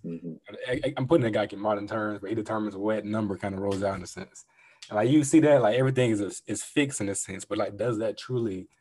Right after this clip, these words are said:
Speaker 2: eliminate, you know, the free will that we have in a sense? But the question is, you know, what is this free will? And so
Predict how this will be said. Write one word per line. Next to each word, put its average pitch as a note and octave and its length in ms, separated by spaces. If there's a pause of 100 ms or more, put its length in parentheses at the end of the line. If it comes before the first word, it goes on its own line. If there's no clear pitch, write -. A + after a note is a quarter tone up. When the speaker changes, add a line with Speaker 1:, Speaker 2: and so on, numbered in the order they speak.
(400)
Speaker 2:
eliminate, G2+ 760
you G#2+ 140
know, F#2 80
the F2+ 120
free G#2 240
will A2 200
that F#2 120
we F2+ 120
have G#2+ 280
in F#2 60
a F#2 60
sense? - 480 (420)
But - 80
the G#2+ 80
question C3+ 400
is, A#2 240
you G2+ 60
know, G2+ 100
what A#2 360
is A#2 280
this G2+ 140
free G#2 160
will? G#2 260
And G2+ 80
so A2+ 300